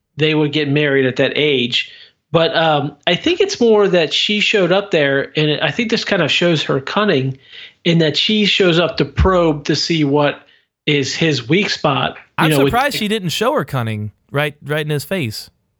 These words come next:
Speaker 1: Jesus, you're an idiot. Um, no,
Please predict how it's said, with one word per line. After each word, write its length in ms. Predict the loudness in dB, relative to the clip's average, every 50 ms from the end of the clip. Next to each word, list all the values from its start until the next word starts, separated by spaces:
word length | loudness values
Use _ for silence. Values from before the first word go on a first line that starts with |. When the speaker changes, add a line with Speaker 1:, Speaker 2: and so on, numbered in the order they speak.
| _ _ _ -4
Speaker 1:
Jesus, 400 | -4 -2 -2 -2 -4 -6 -4 -4
you're 120 | -4 -4
an 80 | -2 -2
idiot. 360 | -2 -2 0 -2 -2 -4 -6 -10 -12 -14 -16 -18 -8 -4
Um, 380 | -2 0 2 2 2 0 -2 -4 -12 -20 -20 _ _ _
no, 260 | 2 2 2 2 0